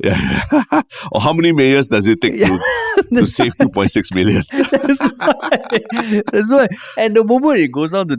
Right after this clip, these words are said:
Speaker 2: that, ah, you're like, "Hey, shit, people are no longer looking at the facts already, lah."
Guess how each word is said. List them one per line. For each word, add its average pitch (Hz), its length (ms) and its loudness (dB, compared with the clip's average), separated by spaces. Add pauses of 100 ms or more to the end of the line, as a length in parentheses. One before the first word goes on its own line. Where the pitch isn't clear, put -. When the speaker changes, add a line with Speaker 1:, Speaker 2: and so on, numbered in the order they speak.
Speaker 2:
that, 131 260 4
ah, 107 180 4
you're 107 200 2
like, 107 220 2
"Hey, 110 220 2
shit, 98 320 -2
people 151 220 0
are 165 80 2
no 131 120 2
longer 123 320 0
looking 110 260 -2
at 92 80 -4
the 87 60 -8
facts - 340 -8
already, 85 220 -6
lah." 80 120 -10